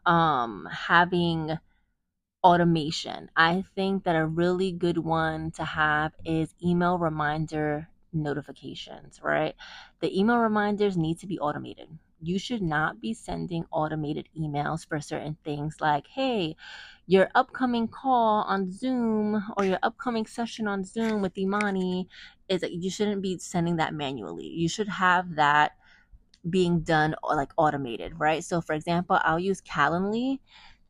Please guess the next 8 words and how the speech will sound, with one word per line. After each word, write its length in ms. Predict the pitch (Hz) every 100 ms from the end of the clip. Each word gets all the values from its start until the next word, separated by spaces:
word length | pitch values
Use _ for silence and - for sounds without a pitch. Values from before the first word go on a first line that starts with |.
| -
to, 540 | 202 185 175 175 165 -
um, 580 | 151 143 127 123 113 165 _ _ _ _ -
book 240 | 156 180
calls 340 | - - 165 170
with 100 | 143
people 320 | - - -
sometimes, 580 | - 135 151 117 - 147
right? 280 | 143 156